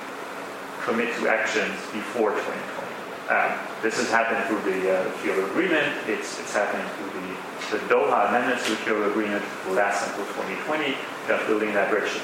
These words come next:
Paris. Um, but many nations, including,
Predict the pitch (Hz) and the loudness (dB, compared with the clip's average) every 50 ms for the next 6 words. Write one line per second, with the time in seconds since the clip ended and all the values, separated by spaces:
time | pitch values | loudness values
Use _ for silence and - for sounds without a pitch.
0 | - - 139 139 127 120 113 - - - - - - - - - - - - 117 | 0 2 4 6 6 6 4 2 0 -2 -4 -4 -6 -8 -8 -8 -6 -2 2 2
1 | 107 101 98 98 101 101 - 113 110 107 110 113 113 110 107 110 110 107 - - | 4 4 4 4 2 2 2 0 2 2 2 2 2 2 2 2 2 2 2 2
2 | 110 101 101 - - - - 127 123 113 110 107 104 101 104 | 2 0 0 -2 -4 -4 -2 0 0 2 2 2 2 2 0